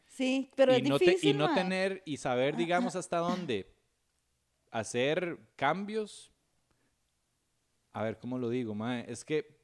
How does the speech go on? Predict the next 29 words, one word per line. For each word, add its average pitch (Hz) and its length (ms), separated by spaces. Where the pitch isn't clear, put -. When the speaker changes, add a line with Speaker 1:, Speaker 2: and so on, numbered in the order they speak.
Speaker 2:
estoy - 220
pensando 143 520
como 131 220
en 104 100
gente 135 560
que 120 160
apenas 131 520
tienen 151 380
una 151 300
pareja 143 580
nueva. 127 580
Speaker 1:
Ajá. 208 480
Speaker 2:
Cambian, 170 680
hacen 127 220
una 165 140
metamorfosis 160 1000
para 117 260
adaptarse 131 640
a 139 80
esa - 140
persona 147 580
Speaker 1:
Sí, - 140
Speaker 2:
y 233 80
Speaker 1:
sí. 120 60
Speaker 2:
dejan 139 420
todo 170 200
su 160 120
antiguo 151 480
yo 160 360